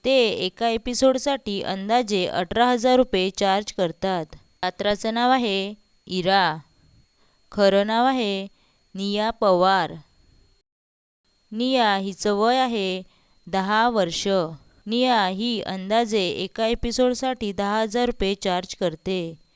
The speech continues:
पात्राचं नाव आहे ईशान. खरं नाव आहे स्वराज पवार.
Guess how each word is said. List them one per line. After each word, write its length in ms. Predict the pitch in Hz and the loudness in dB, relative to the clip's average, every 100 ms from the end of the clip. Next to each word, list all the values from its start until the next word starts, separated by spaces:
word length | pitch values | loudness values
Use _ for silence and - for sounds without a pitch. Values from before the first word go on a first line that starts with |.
| _ _ - | _ _ -8
पात्राचं 580 | 180 - 185 180 - 196 | -4 -4 -2 -4 -2 -4
नाव 180 | 196 214 | -2 0
आहे 420 | 247 233 180 190 _ _ - | 0 -2 -4 -6 _ _ -8
ईशान. 580 | 175 - 196 196 170 156 156 _ _ _ _ _ _ _ _ _ - | -6 -2 0 0 0 -6 -18 _ _ _ _ _ _ _ _ _ -4
खरं 320 | 196 190 202 | -2 -2 -2
नाव 180 | 226 240 | 2 2
आहे 440 | 240 202 180 180 - _ - | 2 -2 -4 -6 -12 _ -6
स्वराज 560 | - 208 202 220 240 | 4 4 6 0 -2
पवार. 560 | - 185 165 180 185 | -2 0 2 2 0